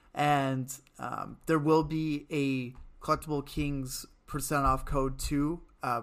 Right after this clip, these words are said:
we're currently just in the process of getting that stuff worked in, but just know, uh, just like Ink Gaming, there will be a separate percentage off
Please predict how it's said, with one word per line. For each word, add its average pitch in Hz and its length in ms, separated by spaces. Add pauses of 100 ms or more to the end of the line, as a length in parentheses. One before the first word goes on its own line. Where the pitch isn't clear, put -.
we're 143 160
currently 139 380
just 135 200
in 135 80
the 127 60
process 131 500
of 131 100
getting 120 240
that 127 200
stuff 127 400
worked 135 280
in, 156 280 (260)
but 135 140
just 143 300
know, 135 460 (180)
uh, 123 220
just 147 280
like 151 240
Ink 156 160
Gaming, 147 540
there 139 120
will 135 160
be 135 280
a 135 80
separate 131 680 (420)
percentage 135 480
off 120 520